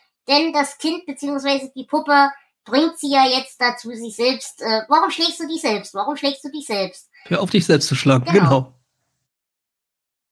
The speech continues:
Speaker 1: Und dafür, muss ich auch wieder sagen, hat sie erstaunlich wenig Blut auf dem Kopf.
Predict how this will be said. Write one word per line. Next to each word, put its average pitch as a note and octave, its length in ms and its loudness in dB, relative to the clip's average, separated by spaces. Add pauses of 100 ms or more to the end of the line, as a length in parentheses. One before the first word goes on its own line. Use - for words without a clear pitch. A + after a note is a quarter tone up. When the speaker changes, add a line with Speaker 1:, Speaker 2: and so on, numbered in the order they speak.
(1160)
Speaker 1:
Und C4+ 220 -10 (120)
dafür, F4+ 560 2
muss D#4 200 -10
ich C#4+ 160 -14
auch D4+ 200 -2
wieder E4+ 200 -10
sagen, D4 340 -4
hat C#4+ 180 -4
sie D4+ 100 -14
erstaunlich C4 540 -12
wenig C4+ 320 -12
Blut A#3+ 180 -20
auf E3+ 160 -16
dem F3 100 -20
Kopf. D#3+ 200 -18